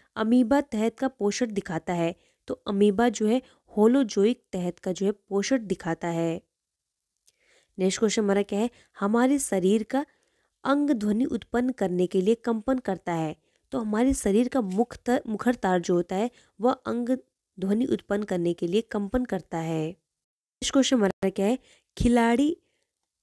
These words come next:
किस में स्पाइक वाले जूते का प्रयोग करते हैं? तो खिलाड़ी जो है घर्षण को बढ़ाने के लिए स्पाइक वाले जूते का जो है प्रयोग करते हैं।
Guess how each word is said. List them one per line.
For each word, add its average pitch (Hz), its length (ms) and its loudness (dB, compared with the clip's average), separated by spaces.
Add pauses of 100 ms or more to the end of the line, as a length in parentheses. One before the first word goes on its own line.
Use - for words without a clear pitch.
(140)
किस 254 200 -2
में 294 180 4
स्पाइक 220 400 0
वाले 226 160 0
जूते 214 300 2
का 220 100 0
प्रयोग 196 260 0
करते 190 260 -2
हैं? 226 160 0 (240)
तो 202 80 -6
खिलाड़ी 190 420 2
जो 226 120 2
है 240 60 6
घर्षण 196 460 0
को 247 140 -6
बढ़ाने 190 420 2
के 202 140 4
लिए 196 200 0 (300)
स्पाइक 220 440 -4
वाले 196 200 -2
जूते 180 300 -4
का 170 140 -2
जो 185 120 0
है 220 60 2
प्रयोग 220 340 2
करते 170 300 -4
हैं। 165 300 -2